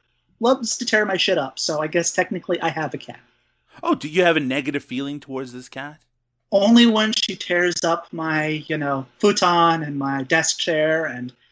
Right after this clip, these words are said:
Speaker 1: any other piece
Speaker 2: Ooh.
Speaker 1: of equipment or bed or anything she wants to dig her claws into.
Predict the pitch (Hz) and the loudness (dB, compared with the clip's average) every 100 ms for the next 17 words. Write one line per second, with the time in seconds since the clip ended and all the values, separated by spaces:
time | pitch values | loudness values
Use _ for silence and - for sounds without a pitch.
0 | _ _ - 196 185 190 - 185 - 175 | _ _ -2 2 2 0 -2 -4 -2 -4
1 | 160 _ _ _ _ _ 226 - 302 247 | -6 _ _ _ _ _ -4 2 2 4
2 | 254 247 - 190 185 185 175 - 202 196 | 0 0 -6 -6 -2 -2 -2 -2 0 2
3 | 202 180 165 175 175 185 175 165 170 165 | 0 0 -2 -2 -4 -6 -4 -6 -4 -6
4 | 151 156 160 156 156 139 135 127 120 117 | -6 -6 -4 -4 -4 -4 -2 -2 -4 -8